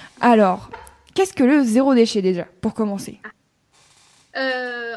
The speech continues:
Speaker 2: en gros, le, bah, le zéro déchet, c'est le, l'idée de produire le moins de déchets possible. Euh, voilà. Mais en gros, ça s'arrête pas là parce que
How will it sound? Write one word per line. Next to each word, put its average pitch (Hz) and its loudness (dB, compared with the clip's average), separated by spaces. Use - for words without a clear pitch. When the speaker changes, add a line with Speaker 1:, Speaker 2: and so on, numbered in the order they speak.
Speaker 2:
en 254 -12
gros, 285 -14
le, 254 -8
bah, 226 -10
le 220 -14
zéro 269 -8
déchet, 254 -10
c'est 233 -10
le, 202 -8
l'idée 208 -12
de 208 -6
produire 226 -8
le 202 -8
moins 214 -10
de 247 -8
déchets 220 -12
possible. 403 -10
Euh, 220 -6
voilà. 226 -2
Mais 247 -2
en 240 0
gros, 269 -4
ça 302 -2
s'arrête 233 -8
pas 233 -4
là 269 -2
parce 240 -16
que 208 -10